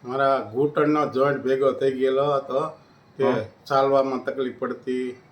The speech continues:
Speaker 1: ઊભું થવામાં તકલીફ પડતી,
Speaker 2: હા.
Speaker 1: બેસવામાં, ઊભવામાં.
Speaker 2: ઊંઘ પણ નહોતી આવતી, એવું થતું?
Speaker 1: નહોતી આવતી.
Speaker 2: હા. તો તમે ડૉક્ટરોને તે બતાવ્યું હશે ને?
Speaker 1: હા, બે ત્રણ ડૉક્ટર પણ બતાવેલું.
Speaker 2: તો એનું કહેવાનું શું થતું હતું?
Speaker 1: એનું કહેવાનું આમ કે તમારે જોઈન્ટ બદલાવવો પડે એમ.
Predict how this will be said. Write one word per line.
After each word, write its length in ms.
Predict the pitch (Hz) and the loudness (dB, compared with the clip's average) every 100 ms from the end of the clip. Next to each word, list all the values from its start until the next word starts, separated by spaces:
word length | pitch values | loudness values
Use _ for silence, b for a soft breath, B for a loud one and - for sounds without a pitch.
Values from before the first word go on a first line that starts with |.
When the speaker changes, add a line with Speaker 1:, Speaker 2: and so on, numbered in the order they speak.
| _ _ - 123 | _ _ -18 -10
Speaker 1:
ઊભું 280 | 135 131 131 | -6 -2 -2
થવામાં 460 | 127 127 123 123 120 | 0 -2 -2 -4 -6
તકલીફ 380 | - 131 117 | -8 -8 -10
પડતી, 400 | - 113 107 120 | -8 -8 -8 -10
Speaker 2:
હા. 60 | 117 | -6
Speaker 1:
બેસવામાં, 960 | 123 123 120 120 120 113 113 110 113 | -2 0 -2 -4 -6 -6 -8 -10 -10
ઊભવામાં. 560 | 127 120 117 117 113 110 - - - _ - | -8 -4 -4 -4 -8 -10 -10 -12 -12 _ 2
Speaker 2:
ઊંઘ 280 | 147 147 | 4 4
પણ 160 | 139 147 | 6 8
નહોતી 320 | 143 135 127 | 8 8 10
આવતી, 260 | 107 104 110 | 8 8 8
એવું 220 | 135 135 | 8 8
થતું? 240 | 117 104 | 6 4
Speaker 1:
નહોતી 180 | 98 - | 0 -4
આવતી. 340 | 101 98 - - - - - | -14 -16 -18 -20 -20 -20 -8
Speaker 2:
હા. 320 | 98 92 92 - b b - | -4 -4 -6 -10 b b 8
તો 440 | 120 123 123 117 113 | 12 12 12 12 10
તમે 220 | 123 123 | 8 8
ડૉક્ટરોને 480 | 117 127 139 135 131 | 8 8 8 6 6
તે 60 | 113 | 6
બતાવ્યું 440 | 113 135 131 113 | 6 10 10 10
હશે 180 | 104 175 | 10 8
ને? 220 | 208 - | 8 4
Speaker 1:
હા, 180 | 120 117 | -4 -6
બે 220 | 123 147 | 0 0
ત્રણ 380 | 147 143 143 135 | 2 -2 -2 0
ડૉક્ટર 340 | 135 135 135 | 2 2 -2
પણ 260 | 117 117 120 | -6 -6 -6
બતાવેલું. 580 | 117 - 107 104 104 104 | -8 -8 -8 -8 -10 -6
Speaker 2:
તો 60 | - | 2
એનું 280 | 139 170 180 | 6 8 8
કહેવાનું 320 | 196 196 196 | 10 10 8
શું 180 | 208 180 | 6 8
થતું 240 | 151 147 | 8 8
હતું? 200 | 131 139 - - | 4 0 -4 -10
Speaker 1:
એનું 240 | 135 147 139 | -6 -4 -2
કહેવાનું 380 | 143 147 147 | 0 0 2
આમ 160 | 147 147 | 0 0
કે 100 | 131 | -2
તમારે 400 | 127 135 127 107 | -4 -4 -6 -4
જોઈન્ટ 280 | 131 139 123 | 0 0 0
બદલાવવો 360 | 127 123 117 | -4 -4 -4
પડે 220 | 104 117 110 | -6 -4 -6
એમ. 240 | 104 101 | -6 -12